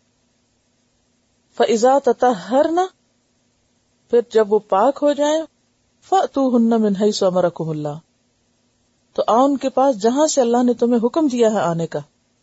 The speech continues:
اور مراد اس سے وہی حیض کا مقام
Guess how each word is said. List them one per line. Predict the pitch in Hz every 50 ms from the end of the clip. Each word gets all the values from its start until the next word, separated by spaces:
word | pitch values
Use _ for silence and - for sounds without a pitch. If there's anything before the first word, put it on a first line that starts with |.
| _ _ _ _ _ _ _ _ _ _ _ _ _ _ _ _ _ _ _ _ _ _ _ _ _ _
اور | - 190 190 190 196 - _ _ _ _ _ _ _ _ _ _ _
مراد | - 180 185 185 190 190 180
اس | 185 185
سے | - - - 269 302 _ -
وہی | 202 185 190 208 208 180
حیض | 180 170 170 165 -
کا | - 208
مقام | 196 175 151 - 156 147 143